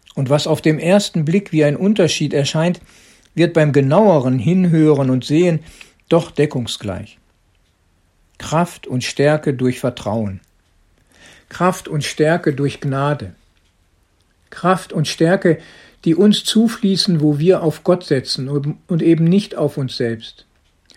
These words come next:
Wo wir empfangen, anstelle zu geben,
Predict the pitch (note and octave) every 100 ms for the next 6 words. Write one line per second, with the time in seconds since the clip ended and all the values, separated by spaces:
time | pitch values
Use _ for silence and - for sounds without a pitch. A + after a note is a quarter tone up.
0 | - - - _ _ E3+ E3 F#3+ F3+ F3
1 | - G3 G3 B2 - _ _ _ _ -
2 | D3+ D3 - E3 E3+ D3+ - - C#3+ D3
3 | D#3+ E3 G#2